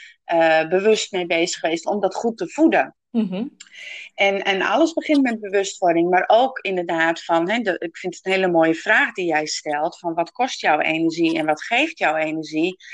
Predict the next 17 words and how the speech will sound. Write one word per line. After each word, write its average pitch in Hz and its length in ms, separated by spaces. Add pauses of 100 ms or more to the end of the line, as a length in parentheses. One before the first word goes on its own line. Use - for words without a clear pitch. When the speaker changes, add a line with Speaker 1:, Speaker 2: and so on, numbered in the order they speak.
(400)
Speaker 1:
Want 214 160
op 233 60
het 214 80
moment 226 340
dat 190 180
je 196 80
daar 185 260
eens 190 120
even 180 260
heel 214 220
bewust 196 420
naar 330 180
gaat - 260
kijken 254 420
en 165 120
dat 160 180
ook, 175 360